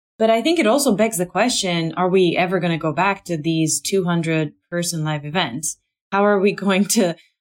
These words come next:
look back and say, "Okay, yeah, we think the R O I of this live event is actually worth it"? Do you think we'll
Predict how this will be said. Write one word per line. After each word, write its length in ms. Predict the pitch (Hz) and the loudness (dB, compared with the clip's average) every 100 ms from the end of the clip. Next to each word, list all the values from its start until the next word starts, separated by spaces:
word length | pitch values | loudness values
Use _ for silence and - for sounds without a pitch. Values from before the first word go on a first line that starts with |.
| - | -4
look 360 | 190 220 220 | 0 0 -2
back 320 | 202 190 202 202 | -2 0 0 0
and 140 | 185 | 0
say, 200 | 202 214 | 2 2
"Okay, 320 | 247 262 214 | 2 2 4
yeah, 280 | 214 226 208 | 4 4 2
we 160 | 185 202 | 2 2
think 240 | 214 208 | 2 2
the 120 | 196 | 2
R 200 | 190 190 | 4 4
O 80 | 180 | 4
I 160 | 180 190 | 4 2
of 140 | 175 | 0
this 180 | 170 175 | -2 0
live 220 | 175 170 | 0 0
event 320 | 170 180 175 | 0 0 0
is 120 | 165 | -2
actually 360 | 170 170 - 160 | 0 0 -2 -4
worth 300 | 160 185 180 | -2 -2 -2
it"? 180 | 131 135 | -4 2
Do 80 | 185 | 2
you 100 | 185 | 4
think 220 | 214 220 | 2 4
we'll 320 | 202 175 | 2 2